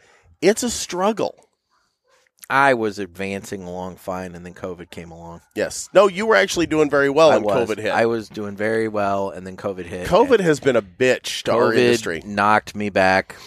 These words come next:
Speaker 2: about four years.
Speaker 1: Yeah.
Speaker 2: So that was not fun. And then enough sleep. I barely get enough sleep now as it is. So, like, I guess if I had to cut something from the list.
Speaker 1: What was the third thing?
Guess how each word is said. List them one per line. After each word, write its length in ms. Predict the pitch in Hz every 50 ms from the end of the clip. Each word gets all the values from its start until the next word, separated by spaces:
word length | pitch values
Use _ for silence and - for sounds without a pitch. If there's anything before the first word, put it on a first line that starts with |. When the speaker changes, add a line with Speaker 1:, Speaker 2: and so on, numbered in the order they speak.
| - - _ _ -
Speaker 2:
about 480 | - 90 92 92 87 87 87 90 - _ _ _ _ _ _ _ -
four 280 | - - 101 92 90 90
years. 480 | 87 82 78 76 78 - - - - -
Speaker 1:
Yeah. 100 | 85 78 - _ _ _ _ _ -
Speaker 2:
So 440 | - - 85 85 82 80 78 76 76 _ _ _
that 200 | - 85 82 82 -
was 140 | 71 76 -
not 200 | 85 76 - -
fun. 200 | - 90 85 82 - - - - - - - -
And 120 | - 151 196
then 100 | 240 247
enough 240 | 233 214 226 208 -
sleep. 360 | - - 180 185 165 - -
I 100 | 139 143
barely 440 | 135 117 120 127 123 123 113 113 107
get 160 | 98 107 104
enough 180 | 101 101 101
sleep 300 | - - - 104 98 -
now 220 | - 98 95 92 95
as 180 | 92 90 -
it 100 | 90 87
is. 180 | 95 92 85 82
So, 220 | - - - 107
like, 220 | 110 113 113 107 120
I 80 | 117
guess 320 | 120 113 151 180 196 - -
if 140 | 185 - -
I 100 | 135 131
had 280 | 117 - 123 127 131 127
to 60 | 120
cut 340 | - - - 131 127 - -
something 640 | - - - - 110 117 131 - - 143 139 139 135
from 280 | - - 139 135 131 127
the 100 | 135 135
list. 180 | 135 131 139
Speaker 1:
What 120 | 170 214 208
was 120 | 214 190 170
the 120 | 156 165
third 260 | - 170 170 175 170
thing? 320 | - 165 160 160 160 165